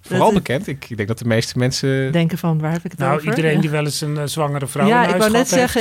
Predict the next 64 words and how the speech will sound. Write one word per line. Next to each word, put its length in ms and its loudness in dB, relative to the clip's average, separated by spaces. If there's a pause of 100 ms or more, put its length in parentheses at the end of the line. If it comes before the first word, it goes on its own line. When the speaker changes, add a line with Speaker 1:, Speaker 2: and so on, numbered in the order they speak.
Speaker 2:
ik 60 -2
Speaker 3:
die 80 4
Speaker 2:
heb, 80 0
Speaker 3:
weet 160 -2
er 80 -4
alles 220 -6
van, 120 -6
Speaker 2:
ik 100 0
Speaker 3:
hè? 40 2
Speaker 2:
heb, 160 0
eh, 160 0
veel 220 0
zwangere 420 0
vriendinnen 400 -2
in 80 0
mijn 140 2
omgeving, 760 -2
eh, 60 -4 (100)
Speaker 3:
Het 200 -8
is 80 -8
Speaker 2:
gehad 300 2
Speaker 3:
een 60 2
beetje 120 0
Speaker 2:
en 60 2
Speaker 3:
de 420 -8
ruwmelkse 960 0
camembert 540 0
onder 240 -4
de 60 -2
huisdieren. 720 -4
Speaker 2:
Ja, 240 4
want 260 2
dat 220 0
is 120 2
wel 200 4
weer 100 2
een 80 -2
excuus. 380 0
Als 160 -2
je 200 0
zwanger 380 -2
bent, 460 -2
dan, 280 0
eh, 200 0
hoef 340 0
je 100 -2
even 220 0
een 60 2
tijdje 340 -4
niet, 300 -2
of 120 -6
mag 260 4
je 120 -6
eigenlijk 340 -4
niet 100 -6
eens 100 -4
de 80 -8
kattenbak 600 -4
verschonen. 720 0
Speaker 3:
Of 140 -2
in 80 0
de 100 -8
tuin 260 -2
werken. 400 -4